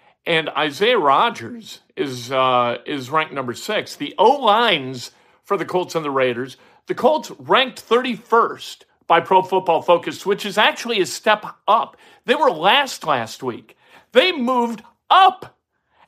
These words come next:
after allowing nine sacks. Moved up. How is that even possible?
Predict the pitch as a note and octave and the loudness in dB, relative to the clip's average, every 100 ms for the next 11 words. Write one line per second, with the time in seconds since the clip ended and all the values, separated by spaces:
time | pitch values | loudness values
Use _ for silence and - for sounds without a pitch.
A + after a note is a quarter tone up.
0 | - C4 C#4 B3+ B3 A#3+ A#3 C#4+ C#4+ C#4 | 0 2 2 2 4 4 4 4 4 0
1 | C4+ - _ _ E3 F3 C4+ C4+ C4 A#3+ | -6 -16 _ _ -6 -2 0 0 -2 -6
2 | - _ - - B3+ B3 - - - - | -14 _ -14 2 2 2 -2 -16 -16 -16
3 | _ _ _ _ _ _ _ _ _ - | _ _ _ _ _ _ _ _ _ -2
4 | D#4+ E4+ B3+ - F4 F4+ - - - _ | 0 0 -4 2 4 4 0 -18 -20 _
5 | _ _ _ - F4 E4+ F#3+ - D#3+ C#4 | _ _ _ 0 0 2 -8 -12 0 2
6 | C4 B3 - A#3+ G#3 A#3 - - G#3+ C4+ | 2 -2 -8 -6 -6 -8 -14 -10 -6 -4
7 | B3+ - C3 A2 _ | -6 -12 -14 -18 _